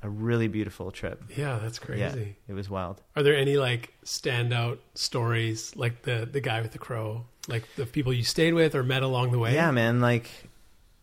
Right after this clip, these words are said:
Speaker 1: so at first I was picking people that felt like I would get, you know, and, but it was honestly, there was, it was such a short amount of time before I was gonna leave. I really actually think it was, like,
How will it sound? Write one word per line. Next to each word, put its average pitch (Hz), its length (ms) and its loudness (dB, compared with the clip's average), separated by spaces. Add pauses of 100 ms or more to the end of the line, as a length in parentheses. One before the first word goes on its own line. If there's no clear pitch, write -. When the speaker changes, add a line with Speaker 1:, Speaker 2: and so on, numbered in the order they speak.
(260)
Speaker 1:
so 170 200 6
at 160 60 6
first 170 460 4 (180)
I 131 140 4
was 113 320 2
picking 120 580 -2
people 117 760 0 (180)
that - 360 -6
felt 101 240 -4
like - 460 -10 (100)
I 101 140 -6
would - 180 -10
get, 113 440 -4
you 117 120 -4
know, 110 340 -2 (220)
and, 110 180 -4
but 131 120 0
it 131 40 4
was 127 80 0
honestly, 147 540 2
there 123 120 0
was, 120 280 -4
it 123 40 -4
was 120 140 -2
such - 280 -2
a - 20 -4
short 135 240 0
amount 120 180 0
of 110 60 -4
time 113 260 -2
before 113 560 -2
I 110 80 -4
was 101 160 -8
gonna 107 160 -4
leave. 101 340 -4
I 117 40 -2
really 151 300 2
actually 156 240 -4
think 120 180 -4
it 117 40 -2
was, 104 140 -4
like, 90 200 -8